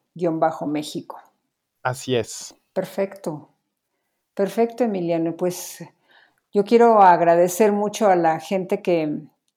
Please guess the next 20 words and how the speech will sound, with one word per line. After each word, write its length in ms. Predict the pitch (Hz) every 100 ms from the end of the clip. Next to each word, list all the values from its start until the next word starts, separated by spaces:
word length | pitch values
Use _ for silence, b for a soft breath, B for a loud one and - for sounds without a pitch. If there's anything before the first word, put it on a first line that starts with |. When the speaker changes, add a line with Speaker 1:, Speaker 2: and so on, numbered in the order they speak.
| _
Speaker 1:
que 100 | 180
se 180 | 175 175
conecta 480 | 170 170 175 - 185
con 160 | 170
nosotros, 560 | 156 156 180 180 180 180
que 80 | 165
nos 200 | 147 156
escucha, 720 | 160 - 190 180 185 175 175
que 440 | 175 151 151 151 _ _ _ _ _ _ _ _ _ _
aprende 360 | 185 190 196 202
de 160 | 196
nuestros 380 | 180 170 - 170
invitados 840 | 175 165 170 175 170 165 160 160 175
o 80 |
les 240 | 151 151 160
gusta 300 | 170 - 170
estar 340 | 165 165 160 - B -
escuchando 600 | - 175 175 175 165 165
de 260 | 160 165
ellos. 500 | 170 170 190 254 -